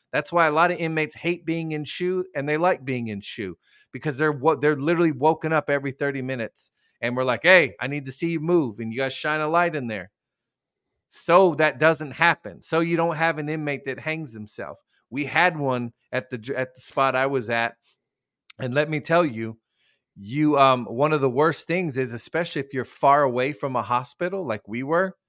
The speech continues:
you have to do C P R. Even though that guy's purple, blue in the face, you know he is gone.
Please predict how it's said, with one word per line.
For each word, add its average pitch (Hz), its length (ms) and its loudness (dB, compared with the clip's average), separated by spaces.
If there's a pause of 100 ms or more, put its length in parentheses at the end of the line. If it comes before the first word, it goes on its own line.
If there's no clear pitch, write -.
(400)
you 147 200 -2
have 196 240 8
to 151 80 -4
do 156 180 -2
C 175 280 -8
P 175 300 -4
R. 123 400 4
Even 180 280 -2
though 185 180 6
that 170 200 2
guy's 156 280 2 (120)
purple, 196 400 0
blue 156 320 0
in 185 100 0
the 160 80 -2
face, 160 320 -2
you 143 200 -10
know 165 260 2
he 151 240 -6
is 113 200 -6
gone. 104 520 -2